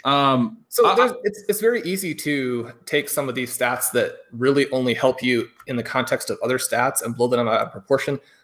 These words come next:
Speaker 2: But Jerry Jeudy was sixth overall in air yards last season.
Speaker 1: Yeah, I think that's,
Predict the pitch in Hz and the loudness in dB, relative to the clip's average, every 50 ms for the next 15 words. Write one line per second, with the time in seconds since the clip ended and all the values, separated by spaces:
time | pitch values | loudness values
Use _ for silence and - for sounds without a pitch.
0 | _ _ 131 117 - 180 220 202 - 156 160 156 139 120 113 - - - 139 - | _ _ -2 0 4 6 6 6 6 6 6 6 6 4 2 0 0 0 0 -2
1 | - - 120 117 113 - 110 107 104 101 101 - 101 101 101 101 101 107 - - | 0 0 2 2 2 2 2 2 2 2 -2 -2 -4 -8 -8 -6 -6 -6 -6 -6
2 | - - - - - - - - 175 175 190 190 _ _ _ _ _ _ _ _ | -8 -6 -8 -6 -6 -6 -8 -10 -12 -14 -18 -20 _ _ _ _ _ _ _ _
3 | _ _ _ _ _ _ _ _ _ _ _ _ _ _ _ - 117 110 101 - | _ _ _ _ _ _ _ _ _ _ _ _ _ _ _ 0 2 4 4 4
4 | - 123 131 127 - 151 135 - - 139 131 127 - - - | 6 4 2 4 4 4 4 4 4 4 2 2 0 -8 -14